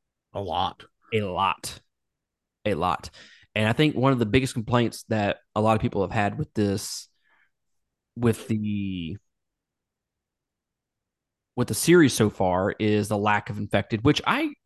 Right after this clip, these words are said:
Speaker 2: I agree. I think they could throw some infected in there a little bit.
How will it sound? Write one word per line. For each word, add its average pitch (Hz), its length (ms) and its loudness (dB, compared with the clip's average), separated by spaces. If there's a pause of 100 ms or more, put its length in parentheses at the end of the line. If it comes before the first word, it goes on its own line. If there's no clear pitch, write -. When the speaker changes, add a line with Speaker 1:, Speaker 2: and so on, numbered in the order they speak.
(140)
Speaker 2:
I 262 120 -2
agree. 107 340 0
I 123 100 4
think 147 320 0 (1080)
they 160 220 6
could - 300 0
throw 123 180 8
some 113 200 0
infected 104 400 -4
in 101 120 -2
there 101 180 -2
a 104 40 -2
little 104 180 -2
bit. 107 280 2